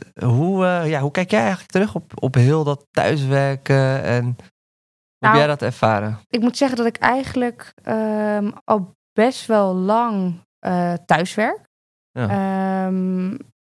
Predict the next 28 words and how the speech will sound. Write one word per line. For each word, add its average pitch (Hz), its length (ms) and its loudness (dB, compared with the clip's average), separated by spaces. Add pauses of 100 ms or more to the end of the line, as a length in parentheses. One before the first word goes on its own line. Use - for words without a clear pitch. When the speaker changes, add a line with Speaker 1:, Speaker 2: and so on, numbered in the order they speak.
(280)
Speaker 2:
ook, 208 220 2
zeg - 180 -2
maar, 190 120 2
voor 220 280 4
de 185 80 -4
corona, 180 720 -4
eh, 185 200 -2 (120)
periode. 175 680 -2
Dat 185 160 0
ik, 180 240 -4 (720)
eh, 185 100 -8 (100)
thuis 165 240 0
lekker 185 180 -2
kon 240 180 0
opstarten, 214 800 2
na 202 160 0
de 254 80 -4
file 226 460 -2
kon 214 180 0
gaan 214 200 0
rijden, 196 520 -2
naar 190 140 0
de 196 80 -4
locatie 190 460 -2
waar 190 100 0
ik 185 80 -6
moest 185 180 0
werken. 190 400 -2